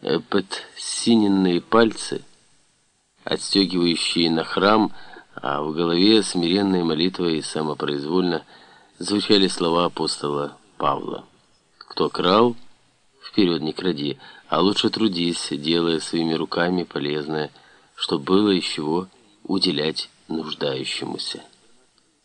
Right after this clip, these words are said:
Он надеялся, что милицейскому полковнику, находящемуся здесь в обычной гражданской одежде,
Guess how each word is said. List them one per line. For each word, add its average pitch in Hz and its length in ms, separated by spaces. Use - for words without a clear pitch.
Он 123 160
надеялся, 120 480
что 101 420
милицейскому 98 800
полковнику, 90 640
находящемуся 78 800
здесь 80 420
в 71 160
обычной 78 480
гражданской 76 680
одежде, 87 460